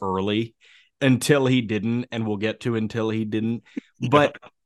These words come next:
Speaker 1: I, I thought right away, you know, the punch out of Harper was big. Anytime you get Bryce Harper out in the postseason, it, it feels big. It, it
Speaker 2: Okay.
Speaker 1: has some gravity to it. And Acuna and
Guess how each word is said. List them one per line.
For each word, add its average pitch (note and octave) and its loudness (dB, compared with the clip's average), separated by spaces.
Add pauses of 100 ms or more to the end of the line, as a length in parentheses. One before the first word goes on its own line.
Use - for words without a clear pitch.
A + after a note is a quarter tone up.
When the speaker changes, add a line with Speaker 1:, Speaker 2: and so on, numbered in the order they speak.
Speaker 1:
I, D3 0
I D3 0
thought F3+ 2
right C#3+ 4
away, A2+ 2
you G2+ -2
know, G#2+ -4
the G#2 -6
punch C3 -4
out A#2 2
of G2 0
Harper G#2 0
was G2 -8
big. F#2+ -2
Anytime B2+ 2
you G2 0
get G2 -2
Bryce F#2 -2
Harper F#2+ -2
out F2 -2
in - -8
the - -14
postseason, F2+ -4
it, G#2 2
it - -2
feels A#2+ 4
big. - -10
It, - 0
it A2 0
Speaker 2:
Okay. - -6
Speaker 1:
has B2+ 2
some A2 0
gravity G2 0
to G#2+ -2
it. G2+ -4 (440)
And D3+ 6
Acuna A3 2
and B2+ 0